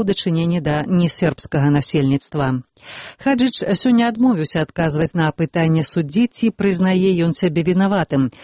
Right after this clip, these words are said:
скарыстаўшыся правам адкласці гэтую працэдуру на тэрмін да трыццаці дзён. Гаагскі трыбунал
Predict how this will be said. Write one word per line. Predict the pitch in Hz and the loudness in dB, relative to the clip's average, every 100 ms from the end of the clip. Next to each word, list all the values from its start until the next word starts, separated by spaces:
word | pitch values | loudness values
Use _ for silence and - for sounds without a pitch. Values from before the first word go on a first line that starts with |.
| - - | -20 -12
скарыстаўшыся | - 254 262 - 220 - - 165 | -2 0 0 0 -2 -2 -4 -4
правам | - 170 185 190 | -2 0 0 0
адкласці | 185 185 - 160 147 - 160 143 | -2 -6 -2 0 0 -2 -2 -2
гэтую | 143 151 | 0 -2
працэдуру | - 147 202 190 277 269 | -2 -2 0 2 2 4
на | 185 185 | 2 0
тэрмін | - 180 185 196 165 | 0 0 2 0 0
да | 143 151 | -2 -2
трыццаці | - 151 - 143 - 139 - _ - | -4 -4 -2 -4 0 0 -2 _ -14
дзён. | 131 151 135 123 _ _ - - - - | -2 0 0 -2 _ _ -20 -18 -14 -4
Гаагскі | 226 262 - - 156 | 0 0 -2 -4 -2
трыбунал | 151 156 185 240 | 0 2 2 0